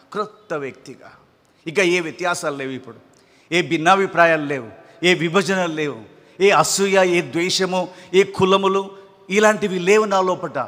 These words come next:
అని మనం సాక్ష్యం ఇచ్చాం, మన సహోదరులు, సహోదరులు సాక్ష్యం ఇచ్చారు.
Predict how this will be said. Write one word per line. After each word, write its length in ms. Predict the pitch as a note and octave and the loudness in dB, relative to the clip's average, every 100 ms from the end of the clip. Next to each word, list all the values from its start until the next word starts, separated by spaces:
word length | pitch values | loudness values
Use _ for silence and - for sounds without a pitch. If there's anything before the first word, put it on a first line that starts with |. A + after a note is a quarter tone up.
| G2+ - _ _ - | -10 -20 _ _ -6
అని 180 | D#3+ A3+ | -6 -4
మనం 260 | G#3+ E3+ D#3+ | -4 -4 -4
సాక్ష్యం 460 | - G3 - G#3+ | -6 -6 -8 -12
ఇచ్చాం, 240 | D#3+ D3 C3+ | -10 -8 -4
మన 120 | C#3 | -4
సహోదరులు, 600 | C3+ D3 E3 D#3 D3+ C#3 - - - | -4 -4 -4 -4 -6 -12 -16 -20 -6
సహోదరులు 420 | - D3+ E3 E3 | 2 2 2 -4
సాక్ష్యం 400 | D3 F3+ G#3 A3 | -6 -6 -6 -12
ఇచ్చారు. 360 | D3 - - | -12 -14 -16